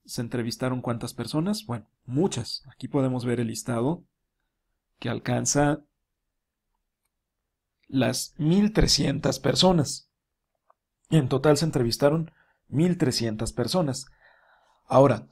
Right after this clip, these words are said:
¿cómo puedo yo armar a partir de esta información,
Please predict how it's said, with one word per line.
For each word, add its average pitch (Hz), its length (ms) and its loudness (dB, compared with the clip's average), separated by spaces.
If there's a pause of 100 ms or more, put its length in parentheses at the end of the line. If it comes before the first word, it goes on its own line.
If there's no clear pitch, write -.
(160)
¿cómo 208 320 6
puedo 180 280 4
yo 170 440 2
armar 127 640 0
a - 160 -4
partir 135 400 0
de 156 220 6
esta 151 260 0
información, 131 1040 0